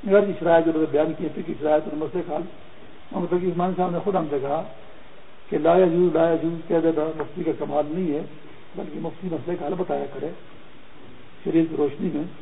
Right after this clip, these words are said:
تاکہ مسلمان حرج میں مبتلا نہ ہو، پریشان نہ ہو۔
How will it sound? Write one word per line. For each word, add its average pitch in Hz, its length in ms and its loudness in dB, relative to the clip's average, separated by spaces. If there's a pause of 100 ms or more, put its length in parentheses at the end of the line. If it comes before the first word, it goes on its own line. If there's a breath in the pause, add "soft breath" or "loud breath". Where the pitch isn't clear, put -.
(580)
تاکہ 165 240 2
مسلمان 151 420 0
حرج 156 280 -2
میں 170 80 -4
مبتلا 156 400 0
نہ 180 100 -2
ہو، 160 280 -2
پریشان 180 380 -4
نہ 185 140 -8
ہو۔ 156 80 -8